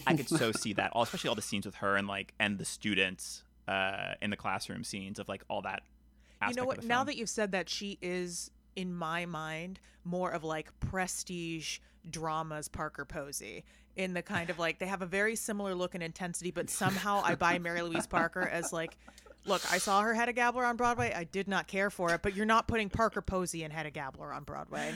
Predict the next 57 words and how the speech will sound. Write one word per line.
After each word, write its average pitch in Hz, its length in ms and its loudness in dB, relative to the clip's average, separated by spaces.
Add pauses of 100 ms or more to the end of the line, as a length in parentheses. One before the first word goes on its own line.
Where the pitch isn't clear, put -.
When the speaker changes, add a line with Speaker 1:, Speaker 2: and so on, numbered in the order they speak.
(100)
Speaker 3:
You 185 120 -2
know 185 100 2
what 185 120 2
I 180 40 2
Speaker 1:
But 208 80 6
Speaker 3:
mean? 185 180 0
Speaker 1:
why 220 300 -4
not? 214 640 -2 (100)
Please 196 300 -2
Speaker 2:
Yeah. 247 100 8
Speaker 3:
No, 349 100 12
Speaker 1:
put - 100 6
Parker - 200 12
Speaker 3:
I 403 40 12
w-, 330 160 6
Speaker 1:
Posey 147 280 8
as 339 80 12
Speaker 3:
I 440 140 12
Speaker 1:
Hedda 135 160 6
Gabler 233 400 8
on 294 160 10
Speaker 3:
would 226 80 8
Speaker 1:
Broadway. 110 380 4
I'll - 40 0
be 185 60 0
Speaker 3:
love 269 500 10
Speaker 1:
first 131 300 8
Speaker 3:
that, 165 60 4
Speaker 1:
in - 40 -2
line. 107 320 -4
Speaker 3:
but 233 260 4 (200)
Speaker 1:
I - 40 4
mean, 143 120 6
I'll 147 40 8
be 151 80 -2
first 147 240 0
in 135 60 -2
line 127 140 4
for - 120 0
anything 104 300 2
on 101 80 0
Broadway 104 340 0
right 107 200 -2
now. - 200 4 (420)
<laughs> - 420 -8
Speaker 3:
I'll 311 200 4
go 339 360 4
see 311 240 -2
Wicked 285 480 4
Speaker 2:
I 240 80 6
know. 247 100 6
Speaker 3:
again. 220 300 8
Speaker 2:
God 117 260 6
almighty. 110 400 2
Speaker 3:
<laughs> - 20 -8
Would 277 200 12
I? 349 260 8